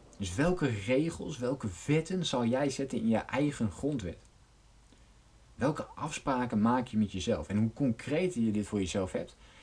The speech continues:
ja, hoe makkelijker het wordt om als online ondernemer te slagen. En hierbij heb ik het dus over, hoe laat zou je willen opstaan in die ideale situatie?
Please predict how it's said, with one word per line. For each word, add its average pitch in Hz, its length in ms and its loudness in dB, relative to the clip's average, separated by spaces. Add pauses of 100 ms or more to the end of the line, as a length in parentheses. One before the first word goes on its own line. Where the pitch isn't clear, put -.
ja, 90 80 -6
hoe 95 80 0
makkelijker 123 500 0
het 104 100 0
wordt 127 320 -4
om 113 360 6
als 101 200 0
online 117 420 4
ondernemer 104 500 6
te - 120 -10
slagen. 90 460 -4 (300)
En 98 80 -2
hierbij 151 300 4
heb 131 100 2
ik 120 80 -4
het 117 80 -4
dus 117 200 -2
over, 117 320 2 (280)
hoe 160 120 0
laat 165 160 -2
zou 147 180 2
je 127 60 2
willen 117 180 0
opstaan - 340 -4
in 92 120 -2
die 98 120 -2
ideale 117 380 -2
situatie? 104 640 -4